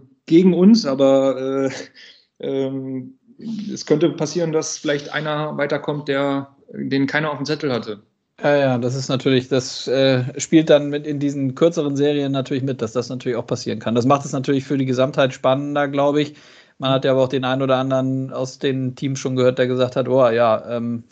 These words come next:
Speaker 2: <laughs> in so einer längeren Serie setzen wir uns dann vielleicht oder würden wir uns vielleicht durch, doch durchsetzen." Aber gut, so ist es nun mal. Am
Speaker 1: Genau.
Speaker 2: Ende freuen wir uns ja, dass, äh, dass wir vor allem spielen.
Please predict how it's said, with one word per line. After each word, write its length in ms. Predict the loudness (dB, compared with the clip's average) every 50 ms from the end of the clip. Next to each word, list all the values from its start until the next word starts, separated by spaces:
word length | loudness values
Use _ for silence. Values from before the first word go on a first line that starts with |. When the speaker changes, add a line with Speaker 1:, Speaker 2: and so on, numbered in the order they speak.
| _
Speaker 2:
<laughs> 500 | -2 -2 -2 -2 -8 -20 -20 _ _ _
in 140 | -8 -4 -2
so 60 | 0
einer 140 | 0 2 2
längeren 400 | 2 0 0 0 0 2 2 2
Serie 440 | 2 2 2 4 4 2 2 2 2
setzen 240 | 0 -2 -2 -6 -8
wir 80 | -8
uns 160 | -8 -6 -6 -6
dann 160 | -8 -6 -6
vielleicht 260 | -2 -2 -2 -2 0
oder 160 | -2 -4 -2
würden 160 | -2 -2 -2
wir 60 | -2 -6
uns 140 | -8 -6
vielleicht 280 | -4 -2 -2 -2 -2 -2
durch, 320 | -2 -2 -2 -4 -10 -8
doch 180 | -6 -6 -6 -4
durchsetzen." 460 | -4 -6 -6 -4 -6 -6 -6 0 2
Aber 140 | 4 4 6
gut, 160 | 4 4 4 4
so 80 | 4
ist 120 | 4 4 2
es 100 | 0 -2
nun 100 | 0 2
mal. 240 | 2 2 2 0 -2 -8 -18 -20 -20 -20 -20 _
Am 160 | -12 -8 -4
Speaker 1:
Genau. 140 | -2 0 0
Speaker 2:
Ende 100 | -2 -2
freuen 240 | 0 0 0 2 2
wir 80 | 0
uns 100 | 0 2
ja, 100 | 2 2
dass, 300 | 2 2 0 -2 -6 -12
äh, 320 | -10 -8 -6 -6 -4 -6 -4
dass 220 | -6 -6 -6 -6
wir 80 | -8 -6
vor 280 | -6 -6 -6 -4 -4
allem 120 | -4 -6 -6
spielen. 420 | -6 -2 0 2 2 2 0 -2